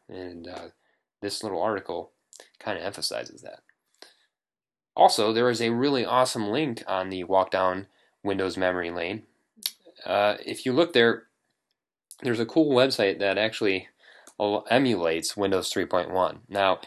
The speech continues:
it's not a fully functioning Windows three point one, but it, uh, offers, offers a lot. You can open up a lot. You can open up, uh,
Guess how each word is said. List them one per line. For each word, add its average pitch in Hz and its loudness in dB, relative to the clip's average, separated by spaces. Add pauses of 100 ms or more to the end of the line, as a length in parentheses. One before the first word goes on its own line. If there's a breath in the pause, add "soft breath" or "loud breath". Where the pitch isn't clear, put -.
(160 loud breath)
it's 98 -8
not 135 4
a 113 0
fully 117 2
functioning 98 0
Windows 85 -4
three 85 -8
point 85 -4
one, 92 0
but 104 2
it, 104 -4 (640)
uh, 92 -4 (140)
offers, 113 0
offers 131 8
a 98 2
lot. 98 6
You 98 -6
can 110 -2
open 120 0
up 98 -6
a - -8
lot. 101 -2
You 87 -10
can 95 -10
open 92 -8
up, 90 -10
uh, 82 -4